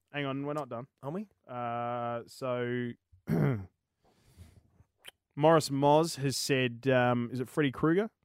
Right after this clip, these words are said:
Speaker 1: from?
Speaker 2: Oh, yeah,
Speaker 1: No,
Speaker 2: yeah.
Speaker 1: who's the guy in the ski mask?
Speaker 2: Ski
Speaker 1: Nightmare.
Speaker 2: Oh, s-, um,
Speaker 1: Uh, Friday the
Speaker 2: Nightmare on Elm
Speaker 1: Thirteenth.
Speaker 2: Street.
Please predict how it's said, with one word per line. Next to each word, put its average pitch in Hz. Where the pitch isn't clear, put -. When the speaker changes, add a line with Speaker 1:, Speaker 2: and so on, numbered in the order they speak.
Speaker 1:
from? 123
Speaker 2:
Oh, 147
yeah, 143
Speaker 1:
No, 175
Speaker 2:
yeah. 170
Speaker 1:
who's 233
the 247
guy 220
in 190
the 156
ski 180
mask? 127
Speaker 2:
Ski -
Speaker 1:
Nightmare. 151
Speaker 2:
Oh, 156
s-, -
um, 135
Speaker 1:
Uh, 139
Friday 165
the 139
Speaker 2:
Nightmare 143
on 151
Elm 156
Speaker 1:
Thirteenth. 147
Speaker 2:
Street. -